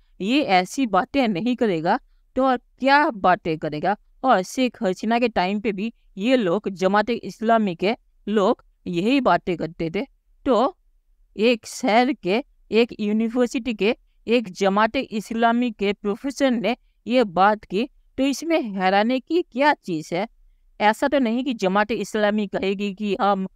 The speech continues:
पाकिस्तान से ख़राब रिश्ते चाहते हैं और भारत से अच्छे। जमात इस्लामी की सोच क्या है ये सबको पता है। ढाका यूनिवर्सिटी बड़ी यूनिवर्सिटी होगी,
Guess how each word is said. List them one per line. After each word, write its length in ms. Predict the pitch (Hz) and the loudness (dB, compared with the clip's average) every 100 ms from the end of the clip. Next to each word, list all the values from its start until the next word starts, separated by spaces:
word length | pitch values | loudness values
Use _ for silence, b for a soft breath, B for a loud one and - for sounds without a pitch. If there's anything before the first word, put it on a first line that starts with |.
| _ _ _ _ - | _ _ _ _ 0
पाकिस्तान 520 | 190 - 226 - 202 | 0 0 -8 -2 -2
से 160 | 196 220 | 0 -4
ख़राब 280 | 220 196 | 0 0
रिश्ते 320 | 190 185 - 185 | 0 -4 -2 0
चाहते 300 | 180 185 202 | 0 0 0
हैं 60 | |
और 60 | 185 | 0
भारत 260 | 185 185 | 0 -2
से 160 | 175 208 | -2 -2
अच्छे। 380 | 170 - - 196 - _ _ _ _ | -2 -4 -4 -4 -6 _ _ _ _
जमात 360 | 196 196 214 285 | 2 2 0 -2
इस्लामी 680 | 233 214 190 196 196 208 220 | -4 -6 -6 0 2 2 -2
की 180 | 254 | -4
सोच 480 | 240 - 185 175 - - | -8 -2 -2 -2 -4 -2
क्या 140 | 214 | 0
है 180 | 190 202 - _ - | 0 -2 -6 _ -4
ये 120 | 285 | -2
सबको 400 | - 220 220 196 | 2 0 2 -2
पता 260 | 180 156 165 | -2 -4 -2
है। 140 | 190 - _ _ _ | -4 -6 _ _ _
ढाका 360 | 185 226 208 262 | -2 0 2 0
यूनिवर्सिटी 580 | 240 233 233 247 247 | 0 -2 -2 -4 -4
बड़ी 220 | 226 190 247 | -4 -2 -2
यूनिवर्सिटी 540 | 220 208 214 220 214 | -2 -2 -2 -4 -2
होगी, 320 | 214 165 226 | -2 -2 -4